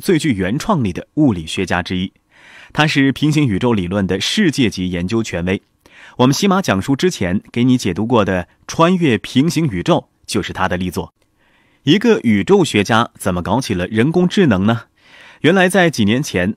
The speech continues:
泰格马克在伦敦宣传《穿寻平行宇宙》这本书时，抽空参观了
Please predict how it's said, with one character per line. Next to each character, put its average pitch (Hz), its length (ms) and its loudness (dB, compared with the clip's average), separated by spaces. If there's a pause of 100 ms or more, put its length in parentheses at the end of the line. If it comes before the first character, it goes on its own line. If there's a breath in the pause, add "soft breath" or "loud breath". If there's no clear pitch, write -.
泰 139 180 -2
格 135 120 -2
马 101 180 0
克 131 220 -4
在 101 340 -2
伦 151 260 0
敦 160 200 0
宣 156 200 -2
传 90 360 -4
《穿 143 240 -2
寻 120 180 -2
平 123 180 -2
行 143 140 -2
宇 90 100 -4
宙》 117 160 -2
这 107 120 -4
本 82 160 -8
书 107 180 -6
时， 82 260 -10 (280 loud breath)
抽 170 180 2
空 131 160 -2
参 123 220 -2
观 131 120 0
了 101 120 0